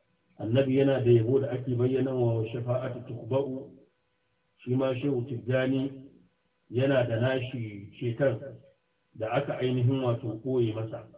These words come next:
To, a ba mu san wane ne i ba Shehu Tijjani ma tabbas cewa mutumin kirki ne a gurin Allah, da har za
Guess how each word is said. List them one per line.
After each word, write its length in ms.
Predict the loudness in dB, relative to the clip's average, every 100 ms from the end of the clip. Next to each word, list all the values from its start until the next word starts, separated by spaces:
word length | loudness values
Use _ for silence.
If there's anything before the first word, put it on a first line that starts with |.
| _ _ _ _ _ _ _ _ _ _ _ _ -4
To, 400 | -2 -2 -6 -16 -20 _ _ _ _ _ _ _
a 300 | 0 2 2
ba 100 | 2
mu 120 | 0 0
san 460 | 2 4 4 2 -4 -14 -20 _ _ _ _ 2
wane 500 | 10 12 12 12 10
ne 220 | 10 10
i 80 | 8
ba 160 | 8
Shehu 320 | 4 4 2 2
Tijjani 420 | -2 2 6 6 6
ma 140 | 4 2
tabbas 400 | 0 0 -2 -2
cewa 300 | 0 2 2
mutumin 400 | 2 0 0 0
kirki 300 | -2 -2 2
ne 140 | 4 4
a 100 | 0
gurin 360 | 2 2 2 2
Allah, 480 | 4 4 2 -6 -14 -20 _ _ _ _ _ -4
da 120 | 0
har 180 | 2 6
za 140 | 8